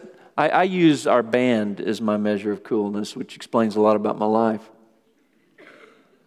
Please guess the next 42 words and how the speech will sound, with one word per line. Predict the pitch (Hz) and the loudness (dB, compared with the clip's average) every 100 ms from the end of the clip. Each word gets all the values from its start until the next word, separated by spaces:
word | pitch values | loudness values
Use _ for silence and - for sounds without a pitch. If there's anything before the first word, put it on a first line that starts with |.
| _ _ _ _ _ _ _ | _ _ _ _ _ _ _
But | 143 | 4
here's, | 233 208 170 | 4 4 2
here's | 175 196 | 4 4
a | - | 4
statement. | 196 185 113 113 - - _ _ _ _ - - _ _ _ _ _ _ _ _ _ _ _ _ _ _ _ _ | 2 2 0 -4 -16 -20 _ _ _ _ -20 -20 _ _ _ _ _ _ _ _ _ _ _ _ _ _ _ _
Some | - 214 | -2 2
things | 208 165 | 2 0
are | 143 | 4
belief | 151 156 | 4 4
and | 135 | 2
opinion, | 123 180 165 127 147 | 0 2 2 -2 0
but | 139 | 2
if | 135 | 4
I | 139 | 2
say, | - 139 123 | 4 4 4
"There's | - - 170 147 | 0 0 2 4
a | |
red | 131 160 180 185 180 - | 4 6 6 2 -4 -10
Ford | - 175 165 | 0 4 4
Mustang | 143 151 160 - 123 117 113 | 4 2 0 0 2 2 0
parked | 147 143 - | 2 2 4
outside | 139 131 - 139 131 | 2 2 2 2 4
in | 117 | 2
the | 110 | 2
driveway | 117 139 156 117 113 | 4 4 4 4 4
and | |
it | 123 | 4
belongs | 120 120 127 123 - | 2 4 2 0 -6
to | 127 | -2
me," | 135 160 165 - - _ _ | -2 -2 -8 -18 -20 _ _
that's | 156 156 | -8 -2
not | 131 | 0
relative. | 113 170 175 - 107 | 2 2 0 -4 -8
It's | 110 | -6
either | 135 117 | -6 -6
true | - 143 131 | -4 -2 -2
or | |
it's | 98 - | -4 -6
not. | 139 147 113 | -6 -4 -4
It's | 113 | -6
either | 143 117 | -4 -4
false | - 135 123 120 - | 0 2 4 0 -6